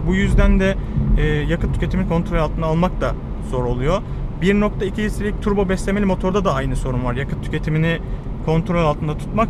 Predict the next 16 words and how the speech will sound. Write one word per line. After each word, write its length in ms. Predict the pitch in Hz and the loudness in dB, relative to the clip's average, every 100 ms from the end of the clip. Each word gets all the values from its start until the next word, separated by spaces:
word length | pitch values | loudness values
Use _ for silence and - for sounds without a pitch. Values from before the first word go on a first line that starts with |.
| - | 0
oldukça 460 | 160 170 185 - 175 | 0 0 -2 -2 0
zor. 280 | 170 151 | 2 0
Bunun 160 | 139 151 | 0 -2
için, 260 | 156 165 156 - - - - - | 0 -2 -4 -6 -6 -6 -6 -4
e, 340 | 139 143 143 | -2 -2 -2
gerçekten 600 | 131 175 196 175 - 139 | 0 4 4 2 -2 -4
çaba 240 | 127 143 139 | -2 0 0
göstermeniz 640 | 135 - 135 131 131 131 | -2 -2 -2 0 0 0
lazım 320 | 135 131 165 214 - - - - | 0 0 0 -2 -4 -6 -6 0
ve 160 | 160 165 | 2 4
bazen 440 | 170 170 170 170 | 4 4 2 2
de 200 | 190 202 - - - - - - - | 2 2 -2 -4 -4 -6 -4 -2 0
bu, 380 | 165 185 - 156 | 2 2 2 2
e, 40 | |
yorucu 480 | 151 151 147 160 180 | 2 4 6 6 4
olabiliyor. 580 | 165 160 160 180 151 | 4 4 4 4 2